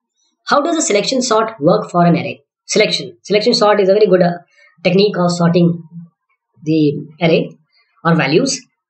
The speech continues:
So in this, uh, we select this. Uh, you know, there are various type of selections, um, sort, insertion sort. There are various type of sorts, merge sort, and radix sort, et cetera. What selection does is,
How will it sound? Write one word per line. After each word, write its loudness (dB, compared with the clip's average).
So 2
in 4
this, 2
uh, 2
we 2
select -4
this. -2
Uh, -2
you 2
know, 4
there 4
are 4
various 2
type 2
of -6
selections, 0
um, -4
sort, 0
insertion 0
sort. -4
There -2
are -2
various 0
type -2
of -4
sorts, -4
merge 4
sort, -4
and -2
radix 2
sort, 0
et -6
cetera. -8
What 2
selection 0
does 0
is, -6